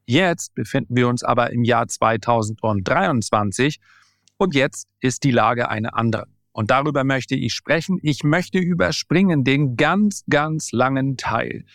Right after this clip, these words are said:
in dem ich vielleicht meine persönlichen Gefühle hier, äh, offenbaren würde,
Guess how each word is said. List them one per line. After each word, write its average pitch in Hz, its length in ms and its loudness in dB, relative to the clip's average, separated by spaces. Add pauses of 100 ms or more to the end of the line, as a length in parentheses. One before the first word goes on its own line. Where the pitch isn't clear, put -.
(320)
in 156 240 4
dem 170 320 2
ich 151 240 -2
vielleicht 147 480 2
meine 143 280 0
persönlichen 135 1000 0
Gefühle 139 640 2
hier, 123 680 2
äh, 131 200 -2 (500)
offenbaren 147 880 2
würde, 123 320 2